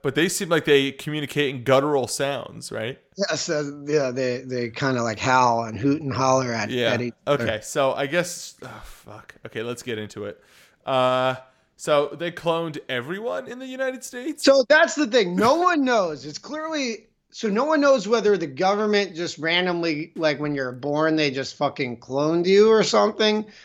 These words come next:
Speaker 2: It, it seemed like it was an abandoned government project at some point.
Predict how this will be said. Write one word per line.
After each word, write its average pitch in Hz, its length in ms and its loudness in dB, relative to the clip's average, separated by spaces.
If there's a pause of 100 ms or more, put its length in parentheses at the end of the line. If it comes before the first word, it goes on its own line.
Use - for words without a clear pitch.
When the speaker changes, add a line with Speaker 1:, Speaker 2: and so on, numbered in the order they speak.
(300)
Speaker 2:
It, 185 240 6
it 185 80 0
seemed 294 340 6
like 277 180 6
it 240 120 -2
was 180 120 0
an 190 80 -2
abandoned 185 720 0
government 156 540 -2
project 131 640 -6 (560)
at 151 140 -4
some 170 260 2
point. 123 260 -12